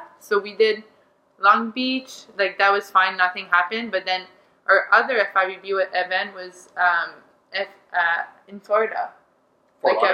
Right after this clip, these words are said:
Speaker 2: Lauderdale?
Speaker 1: yeah.
Speaker 2: Yeah.
Speaker 1: So after playing a bunch of Norseca, where time doesn't really matter, you get, like, unlimited almost warm-up time. <laughs> So we're playing qualifiers in Fort Lauderdale, and then, um,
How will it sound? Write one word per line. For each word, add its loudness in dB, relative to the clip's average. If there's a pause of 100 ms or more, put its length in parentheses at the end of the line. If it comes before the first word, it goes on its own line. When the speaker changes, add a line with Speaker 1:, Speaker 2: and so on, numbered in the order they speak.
(100)
Speaker 2:
Lauderdale? 0
Speaker 1:
yeah. 2
Speaker 2:
Yeah. -4 (440)
Speaker 1:
So 4 (160)
after 2
playing -2
a 0
bunch -2
of -10
Norseca, 2
where -2
time 0
doesn't -12
really -12
matter, 2
you -8
get, -2
like, -6
unlimited -6
almost -2 (840)
warm-up 4
time. 0
<laughs> -20 (500)
So 0
we're 2
playing -4
qualifiers 0
in -8 (420)
Fort 0
Lauderdale, 0 (200)
and -8
then, -2 (720)
um, 2